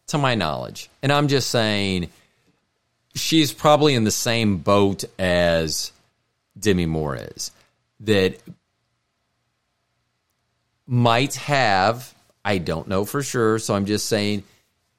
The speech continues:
might have additional time, resources, or funds to have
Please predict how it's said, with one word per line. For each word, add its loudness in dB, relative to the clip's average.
might 0
have -6
additional 2
time, 0
resources, 0
or -2
funds -2
to 0
have 0